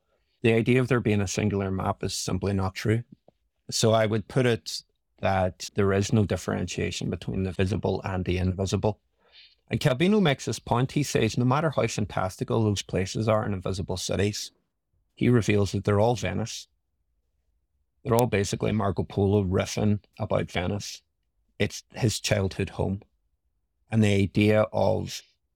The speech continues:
Calvino touches on the idea of nostalgia, and I think in the sort of ancient Greek sense of nostalgia, meaning a sort of trying to get home. You go off and you have these adventures, and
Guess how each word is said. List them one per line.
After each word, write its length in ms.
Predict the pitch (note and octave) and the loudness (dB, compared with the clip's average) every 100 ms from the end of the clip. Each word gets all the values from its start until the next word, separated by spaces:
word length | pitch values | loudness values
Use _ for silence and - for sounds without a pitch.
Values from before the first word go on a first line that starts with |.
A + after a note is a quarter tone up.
| _ _ - | _ _ -6
Calvino 420 | A2+ G2+ B2+ B2 | -2 2 2 2
touches 400 | - A2 G#2+ - | -2 -2 -2 0
on 120 | G2+ | 2
the 80 | F#2+ | 2
idea 260 | F2+ F#2+ | 2 2
of 120 | F#2 G2+ | 2 0
nostalgia, 680 | F2 - F#2+ F2+ G2 B2 | -4 -2 0 0 0 0
and 120 | A#2 | 0
I 60 | G2+ | -2
think 260 | - A2 A2 | 0 0 2
in 100 | F#2+ | 0
the 60 | |
sort 260 | E2+ - F#2+ | 0 0 0
of 100 | E2 | 2
ancient 320 | F#2 E2+ F2 | 0 0 -2
Greek 220 | F#2+ F2 | 0 -2
sense 360 | - G#2+ G2 - | -2 -2 -2 -2
of 300 | G2+ E2 - - _ _ _ _ - | -4 -4 -12 -20 _ _ _ _ -8
nostalgia, 500 | F#2 - G2 F2+ G2 | -6 -2 0 0 0
meaning 300 | F#2 F#2 F2+ | 2 2 0
a 60 | |
sort 240 | F2+ G2+ F#2 | 0 -2 -4
of 260 | F2+ - - _ _ _ _ _ | -6 -14 -20 _ _ _ _ _
trying 280 | - G2 F#2 | -6 -2 0
to 60 | F2 | 2
get 200 | F#2 E2+ | 0 0
home. 320 | - F2+ F#2 - _ _ _ _ _ _ _ _ _ _ _ _ _ _ _ - | 0 2 0 -8 _ _ _ _ _ _ _ _ _ _ _ _ _ _ _ -2
You 120 | A2+ | 0
go 240 | B2+ A2+ | 2 4
off 220 | F#2 F#2+ - | 4 2 2
and 100 | G#2+ | 0
you 60 | |
have 280 | F#2+ G2+ F2 | 0 -2 0
these 360 | F#2 F2+ E2+ - | 0 0 -2 -2
adventures, 840 | F#2+ F2+ F#2 F2+ - G#2+ G2 - - | -2 0 0 0 0 0 0 -4 -8
and 500 | F#2+ F#2 F#2 F#2 F#2+ | -6 -4 -4 -6 -8